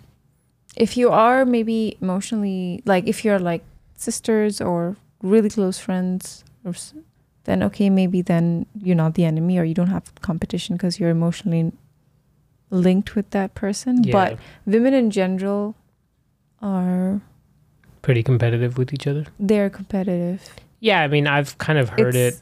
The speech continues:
Speaker 2: in, like, you know, in the workplace, I've, uh, talked to some women who say they prefer working with men outside of other women because they don't get <laughs> along with women at work.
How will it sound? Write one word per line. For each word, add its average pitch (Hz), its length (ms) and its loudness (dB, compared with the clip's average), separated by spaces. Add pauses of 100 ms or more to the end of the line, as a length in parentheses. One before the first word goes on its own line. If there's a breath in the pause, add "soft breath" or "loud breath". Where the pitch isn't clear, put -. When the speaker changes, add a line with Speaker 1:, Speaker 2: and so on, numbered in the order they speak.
(140)
Speaker 2:
in, 123 320 0
like, 104 340 -4 (360 soft breath)
you 143 80 -2
know, 120 120 2
in 113 80 0
the 113 80 2
workplace, 117 600 0
I've, 120 340 -6
uh, 113 360 -4
talked - 260 -4
to 113 60 -2
some 117 180 -2
women 117 240 0
who 110 120 0
say 110 200 -2
they 110 160 -2
prefer 117 340 -2
working 107 540 -2
with 107 160 -2
men 110 500 0 (160)
outside 117 400 -2
of 107 140 -2
other 110 240 -2
women 107 440 0
because 107 520 -2 (540 loud breath)
they 110 100 -2
don't 110 160 -2
get 107 140 0
<laughs> 104 60 -2
along 120 300 4
with 113 220 0
women 117 360 0
at 107 160 -12
work. 113 380 -8